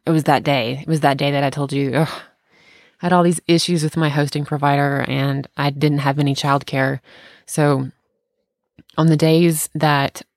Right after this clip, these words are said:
I don't have somebody picking up my kids, I get, I, I leave the house at seven forty-five, and then I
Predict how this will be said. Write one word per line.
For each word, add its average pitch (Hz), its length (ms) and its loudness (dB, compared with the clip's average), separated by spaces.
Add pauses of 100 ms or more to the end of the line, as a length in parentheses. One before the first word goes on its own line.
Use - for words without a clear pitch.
(220)
I 151 80 -2
don't 151 140 2
have 143 160 -4
somebody 147 340 0
picking 147 340 -4
up - 120 -4
my 131 100 -2
kids, 143 460 -2 (1000)
I 160 140 0
get, 151 260 0 (260)
I, 156 160 2 (160)
I 160 140 4 (140)
leave 180 220 4
the 180 80 4
house 156 280 0
at - 80 -10
seven 151 240 0
forty-five, 139 800 -2
and 147 140 -2
then 143 180 0
I 139 140 -2